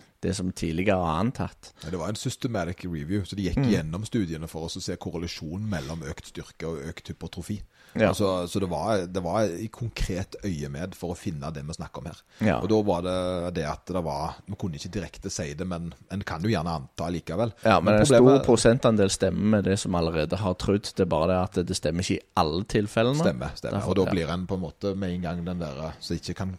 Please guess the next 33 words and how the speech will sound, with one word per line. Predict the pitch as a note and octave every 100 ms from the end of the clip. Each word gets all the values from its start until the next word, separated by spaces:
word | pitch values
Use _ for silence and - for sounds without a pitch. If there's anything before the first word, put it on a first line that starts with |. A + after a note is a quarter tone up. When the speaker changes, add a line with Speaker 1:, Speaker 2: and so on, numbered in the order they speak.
| _
Speaker 2:
komme | - C#2 C2
og | D#2
så | E2
si, | E2
«Sånn | D#2+ - D#2 D#2
er | A2+ G#2
det.» | F#2+ -
For | G2
de, | A#2 B2
og | A#2 -
Speaker 1:
Ja. | F#2
Speaker 2:
det |
er |
jo | C#3+
litt | F3+ -
spennende, | D3 C#3+
men, |
det, | C#3 E2+ G2 -
men | A#2+ C3 G#2 -
i, | - A2 A#2 A#2+ B2 A#2+
for | A#2 A#2+
å |
forsvare | C#3 - G2+ F#2
det | A2+
andre | G2 D#2+ C3+
da, | G3
så | D#3
kan | - F2
jeg | A#2+
jo | A3+
se | A#3+ - F2+
det | D#2+
jo | G#2 D3